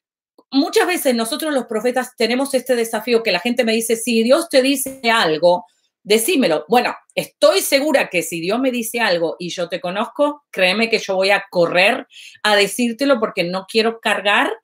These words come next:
con esa palabra y porque sé que esa palabra pudiera ser un tiempo especial para tu vida y yo tengo que cumplir con mi llamado. Ahora, Dios, los planes que Dios tiene para ti personales, primero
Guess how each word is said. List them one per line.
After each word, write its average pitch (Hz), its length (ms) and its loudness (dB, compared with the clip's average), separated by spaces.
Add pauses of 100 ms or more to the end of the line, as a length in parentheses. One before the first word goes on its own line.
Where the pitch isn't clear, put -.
(280)
con 190 160 0
esa 214 260 -2
palabra 196 600 2 (280)
y 226 180 0
porque 190 340 0
sé 226 180 0
que 240 80 0
esa 226 180 -4
palabra 220 440 0
pudiera 185 340 -2
ser 214 320 -4 (100)
un 226 280 2
tiempo 220 400 0
especial 196 440 -2
para 220 220 -2
tu 277 120 -4
vida 240 340 0 (340)
y 240 220 6
yo 247 320 6
tengo 247 240 2
que 226 100 0
cumplir 196 320 -4
con 208 140 -2
mi 175 100 -8
llamado. 139 400 -8 (880)
Ahora, 202 500 4 (320)
Dios, 240 480 4
los 220 320 2
planes 277 640 -2
que 190 160 -4
Dios 269 320 -2
tiene 247 300 -2 (220)
para 165 400 -2
ti 285 260 0
personales, 196 960 -4 (280)
primero 240 380 2